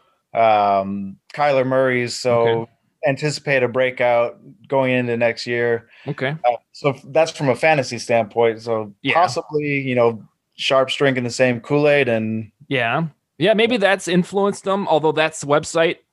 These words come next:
Speaker 2: unless I, God, I don't think I'm misspeaking, has nothing to do with fantasy, but he might be blending both worlds. Another
Speaker 1: Right.
Speaker 2: thing, um, I wanna say about Kyler Murray while we're on topic, uh, he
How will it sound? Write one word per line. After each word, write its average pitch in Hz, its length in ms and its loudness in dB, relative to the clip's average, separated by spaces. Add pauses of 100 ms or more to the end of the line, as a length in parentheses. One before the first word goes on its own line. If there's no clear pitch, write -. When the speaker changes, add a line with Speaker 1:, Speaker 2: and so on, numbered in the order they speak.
(240)
Speaker 2:
unless 127 340 -4
I, 107 220 -2
God, 113 300 -4
I 98 40 -4
don't 147 160 0
think 110 160 -2
I'm 113 160 0
misspeaking, 110 640 -6
has 110 160 -2
nothing 135 320 0
to 104 80 -8
do 117 180 -2
with 156 160 0
fantasy, 156 440 -2
but 117 180 -2
he 139 100 -2
might 123 220 0
be 117 80 -10
blending 120 340 -4
both 113 240 -2
worlds. 127 460 -2 (340)
Another 214 160 4
Speaker 1:
Right. 185 80 0
Speaker 2:
thing, 135 320 0
um, 123 300 2
I - 20 2
wanna 131 240 2
say 139 180 -4
about 123 220 0
Kyler 123 280 2
Murray 117 360 -2
while 110 200 0
we're 113 100 -2
on 110 100 -4
topic, 110 340 -4
uh, 107 100 -6 (500)
he 240 480 0